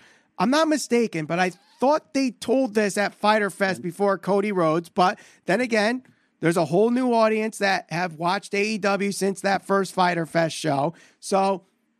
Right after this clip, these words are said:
Speaker 1: rehash it because it was two years ago. Some people forget, or the fact that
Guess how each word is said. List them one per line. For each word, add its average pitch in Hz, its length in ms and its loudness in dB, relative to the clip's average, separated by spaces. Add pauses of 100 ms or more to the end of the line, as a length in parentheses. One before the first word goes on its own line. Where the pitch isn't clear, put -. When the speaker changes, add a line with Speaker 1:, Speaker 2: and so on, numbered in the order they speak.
Speaker 1:
rehash 233 540 2
it 240 200 -2 (100)
because 175 280 0
it 185 80 -2
was 185 240 2
two 208 100 -2
years 196 240 0
ago. 175 320 -2
Some 170 200 -6
people 214 260 -2
forget, 240 420 -2 (240)
or 190 380 2 (180)
the 160 100 -8
fact 156 420 -4
that 160 300 -4